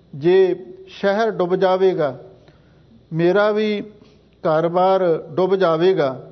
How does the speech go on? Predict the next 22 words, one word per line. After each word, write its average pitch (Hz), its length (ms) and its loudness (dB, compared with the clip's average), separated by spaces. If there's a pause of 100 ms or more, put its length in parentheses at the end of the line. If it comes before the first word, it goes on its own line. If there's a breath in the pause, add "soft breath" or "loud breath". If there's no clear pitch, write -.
ਜੇ 185 140 -2
ਮੇਰੇ 220 260 0
ਮਾਲਕ 185 420 -2
ਦੀ 240 160 -4
ਇਹੀ 233 220 0
ਮਰਜ਼ੀ 208 520 0
ਹੈ 135 220 -4 (220)
ਤੇ 175 80 -6
ਮੈਨੂੰ 185 320 -6
ਇਹੀ 165 280 0
ਕੁਛ 160 260 -6
ਪ੍ਰਵਾਨ 151 540 -2
ਹੈ। 127 100 -10 (200)
ਇਹ 175 120 -2
ਹੁਕਮ 160 260 -4
ਬੁੱਝਣ 180 280 -4
ਦੀ 180 180 -6
ਨਿਸ਼ਾਨੀ 139 520 -10
ਹੈ। 151 60 -18 (960 soft breath)
ਪਰ 170 180 -2
ਕਹਿੰਦੇ 220 380 0
ਨੇ, 202 260 -2